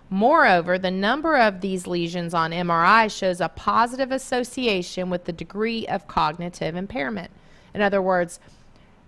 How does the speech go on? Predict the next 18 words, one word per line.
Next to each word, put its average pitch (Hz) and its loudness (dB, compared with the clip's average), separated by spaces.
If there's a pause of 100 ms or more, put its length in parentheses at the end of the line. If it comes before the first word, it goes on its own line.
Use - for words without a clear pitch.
(280)
cognitive 262 2
decline 208 -2
is 180 -4
occurring 196 -2 (240)
maybe, 185 -2
uh, 175 2
in 185 -2
a 175 -4
patient 190 -6
that 175 -6
doesn't 180 -2
even 170 -6
realize 170 0
anything's 160 -10
wrong, 185 0
but 165 -8
then 196 -2
when 170 -4